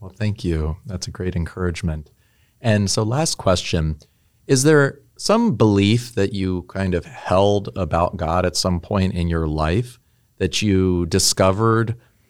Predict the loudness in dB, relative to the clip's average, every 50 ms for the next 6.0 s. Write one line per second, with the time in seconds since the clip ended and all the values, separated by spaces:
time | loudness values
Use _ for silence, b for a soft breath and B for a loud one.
0 | b b -2 2 2 4 4 4 4 2 2 2 2 4 4 4 2 2 0 -2
1 | -2 0 0 0 0 0 0 0 0 2 2 0 0 0 0 -2 -4 -6 -6 -4
2 | -4 -2 -2 -2 -2 -2 -2 0 0 -2 -2 -2 -2 -4 -2 -2 -4 -4 -6 -10
3 | -6 -6 -6 -6 -6 -6 -8 -8 -8 -8 -8 -6 -4 -4 -4 -6 -10 -16 -16 -16
4 | -12 -10 -10 -10 -10 b b b b b b b _ _ -6 -4 -2 0 2 2
5 | 2 0 0 -2 -2 -4 -8 _ _ -6 -4 -2 0 0 0 0 -2 -2 -4 -8